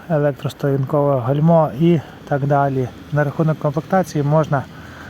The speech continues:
запитати у, е, продавців автомайданчика. Його вигляд ззаду і непоганий автомобільчик. Також в універсалі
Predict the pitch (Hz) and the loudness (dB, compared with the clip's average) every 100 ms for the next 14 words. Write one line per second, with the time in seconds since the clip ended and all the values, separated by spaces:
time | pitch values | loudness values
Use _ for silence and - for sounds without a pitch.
0 | - - 135 143 147 - 156 156 139 - | -20 -14 -6 -4 -4 -2 0 0 -4 -6
1 | - 165 170 - - - - - 147 139 | 0 2 2 -4 -18 -18 -18 -12 -6 -4
2 | 131 131 127 127 123 - - - - 160 | -4 -4 -4 -6 -8 -12 -18 -12 -2 0
3 | 143 131 - 170 151 151 - 143 139 127 | 0 -2 0 0 0 -2 0 -2 0 0
4 | 120 117 - 120 - - - - - - | -2 -6 -10 -12 -12 -18 -18 -16 -16 -18
5 | - - - - - - - - - - | -18 -18 -18 -18 -16 -14 -14 -14 -16 -16
6 | - - - - - - - - - - | -16 -16 -16 -16 -16 -18 -18 -20 -20 -20
7 | - - 147 131 139 139 139 139 139 180 | -18 -12 -8 -6 -4 -2 -2 -2 -4 -2
8 | 196 165 160 147 196 202 - 147 147 135 | -2 -2 -4 -4 -4 -6 -8 -8 -8 -8
9 | 120 139 156 143 110 - 156 - 139 123 | -8 -6 -6 -8 -10 -12 -12 -12 -10 -10
10 | 117 117 - - - - - - - - | -10 -10 -8 -8 -12 -16 -18 -20 -20 -20
11 | - _ - - - - - - - - | -20 _ -20 -18 -16 -18 -20 -20 -20 -20
12 | - - - - 175 - 135 139 156 156 | -16 -14 -10 -6 -6 -4 -4 -2 0 0
13 | 151 - 151 131 | -2 -2 -4 -4